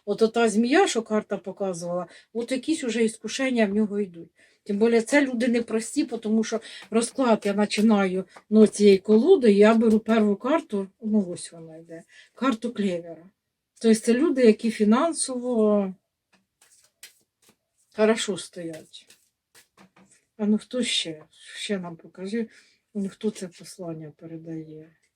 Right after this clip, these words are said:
Надіються, надіються. Думають про це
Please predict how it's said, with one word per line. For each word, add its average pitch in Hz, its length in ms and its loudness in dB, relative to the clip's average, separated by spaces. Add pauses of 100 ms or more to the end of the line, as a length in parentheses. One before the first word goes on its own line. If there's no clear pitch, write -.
(4000)
Надіються, 240 840 -10
надіються. 202 960 -14 (2250)
Думають 202 800 -8
про 185 180 -20
це - 220 -20